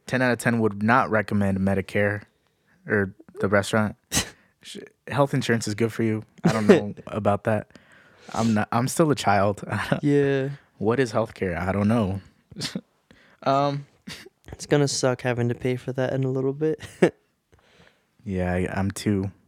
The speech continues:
Speaker 1: too baby still.
Speaker 2: Yeah, to even think, like,
Speaker 1: Muy chamaco.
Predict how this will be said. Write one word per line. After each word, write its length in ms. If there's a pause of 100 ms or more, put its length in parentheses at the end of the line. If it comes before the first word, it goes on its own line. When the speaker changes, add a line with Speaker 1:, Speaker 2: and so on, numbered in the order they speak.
(440)
Speaker 1:
too 100
baby 500 (460)
still. 380 (220)
Speaker 2:
Yeah, 420
to 100
even 220
think, 240
like, 140
Speaker 1:
Muy 80
chamaco. 580